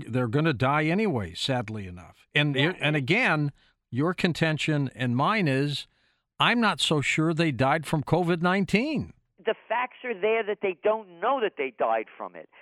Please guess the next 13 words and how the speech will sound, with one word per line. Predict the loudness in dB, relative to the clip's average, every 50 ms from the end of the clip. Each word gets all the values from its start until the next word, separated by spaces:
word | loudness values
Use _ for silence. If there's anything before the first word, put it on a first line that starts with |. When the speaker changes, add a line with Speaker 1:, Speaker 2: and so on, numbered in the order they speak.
| -8 -2
Speaker 2:
Again, | -2 -2 -2 0 -2 -4 -2 -4
you | -4 -6 -6
go | 0 2 2 2 2 0
into | -2 -4 -6 -4
the | -2 0
hospital, | 0 2 2 0 0 0 -4 -8 -8 -4 -2 -2 -2 -2
you | -2 -2 0
had | 2 2 4 4
a | 2 2
heart | 4 4 4 2 2
attack | -2 -4 -2 0 0 0 0 0
or | 0 2
whatever, | 2 4 4 4 4 4 2 0 -2